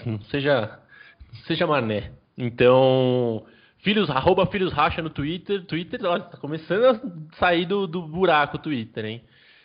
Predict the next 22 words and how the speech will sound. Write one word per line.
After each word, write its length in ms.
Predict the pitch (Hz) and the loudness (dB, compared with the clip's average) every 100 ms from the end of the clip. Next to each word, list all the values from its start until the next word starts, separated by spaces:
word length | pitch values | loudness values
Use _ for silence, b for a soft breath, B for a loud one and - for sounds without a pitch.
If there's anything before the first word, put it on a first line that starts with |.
| b - | b -8
E 220 | 143 165 | -4 -2
Racha 260 | 151 160 175 | -2 -4 -4
do 100 | 147 | -4
Filhos 240 | 160 143 | 0 0
no 60 | 135 | -2
Instagram. 540 | 139 143 127 165 196 190 - - - | -2 -2 2 2 2 -2 -16 -20 -18
E 120 | 127 | -10
lá 160 | 123 | -6
a 40 | 131 | -6
gente, 640 | 131 131 143 117 110 107 | -6 -12 -12 -8 -8 -8
de 80 | 104 | -10
vez 140 | 113 | -12
em 80 | 110 | -12
quando, 160 | 104 113 | -10 -8
atualiza 360 | 107 113 107 104 | -6 -4 -4 -4
algumas 280 | 104 98 | -6 -8
coisas 300 | 101 117 113 | -8 -8 -8
e 60 | 113 | -12
faz 240 | 110 113 | -6 -6
nossas 280 | 113 107 - | -4 -10 -14
conexões 540 | - 110 104 - 107 104 | -14 -12 -12 -12 -12 -10
com, 300 | - 104 | -10 -8